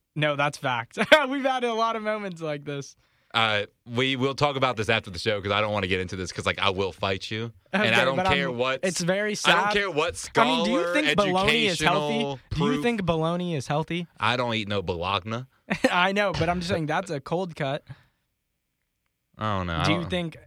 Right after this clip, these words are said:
Speaker 1: like, s-, deli meat is not good
Speaker 2: Deli meat.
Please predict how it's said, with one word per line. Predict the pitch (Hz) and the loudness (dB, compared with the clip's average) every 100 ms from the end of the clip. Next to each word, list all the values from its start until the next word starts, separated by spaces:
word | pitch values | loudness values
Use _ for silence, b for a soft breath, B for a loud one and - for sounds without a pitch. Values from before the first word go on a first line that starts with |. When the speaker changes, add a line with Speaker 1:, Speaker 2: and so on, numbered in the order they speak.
| - | -4
Speaker 1:
like, | 165 156 - _ _ - | -4 -4 -8 _ _ -18
s-, | - | -12
deli | 165 147 165 196 | -2 0 0 -2
meat | 208 214 _ - | -4 -8 _ -8
is | 147 135 | -6 -4
not | 127 135 131 | -4 -6 -6
good | 127 143 - _ _ - | -8 -8 -10 _ _ -8
Speaker 2:
Deli | 87 87 82 | -4 -2 -2
meat. | 82 80 | -4 -6